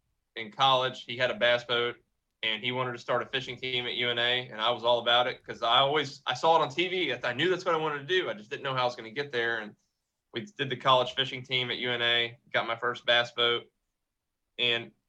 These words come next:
got a lot of great experience in college, just, you know, getting your feet wet. It's just, you're getting your feet wet in tournament fishing,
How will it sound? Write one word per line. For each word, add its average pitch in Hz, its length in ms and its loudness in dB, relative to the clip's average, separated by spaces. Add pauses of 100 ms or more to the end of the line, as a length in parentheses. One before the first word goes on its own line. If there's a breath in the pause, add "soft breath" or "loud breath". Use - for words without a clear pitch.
(440)
got 135 340 4
a 117 40 -2
lot 139 360 4
of 127 100 -4
great 131 220 0
experience 123 640 -4
in 110 120 -12
college, 113 540 0
just, - 360 -12
you 151 80 -4
know, 135 120 2
getting 185 360 2
your 147 100 -2
feet 214 340 -6
wet. 107 280 -4
It's 165 120 -8
just, 208 200 -4
you're 180 120 -4
getting 185 340 0
your 196 100 0
feet 175 280 -4
wet 143 180 4
in 123 60 -12
tournament 143 400 -2
fishing, 135 420 -4